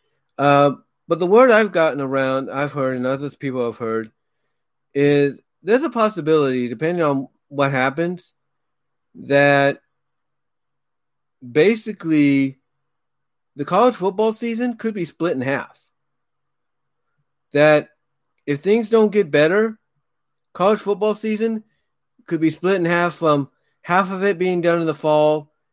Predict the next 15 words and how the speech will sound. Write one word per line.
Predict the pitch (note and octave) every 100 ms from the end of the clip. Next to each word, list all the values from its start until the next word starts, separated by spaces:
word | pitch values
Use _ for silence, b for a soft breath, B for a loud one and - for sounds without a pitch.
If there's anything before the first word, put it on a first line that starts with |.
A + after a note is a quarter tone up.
| _ _
and | C#3 C#3+ C#3
the | C3+
second | F3 D#3+ E3
half | D#3 D3
in | C#3+
the | B2
spring. | - B2+ G2+ D#2 _ _ _ _ _ _ _ _ _ _ _ _ _ -
That, | F3 C#3
that's | E3 F#3+
just | - G#3
what | F3+ E3
I've | C#3+
heard | D3+ C#3
last | C3 B2 A#2
time. | G2 C#2+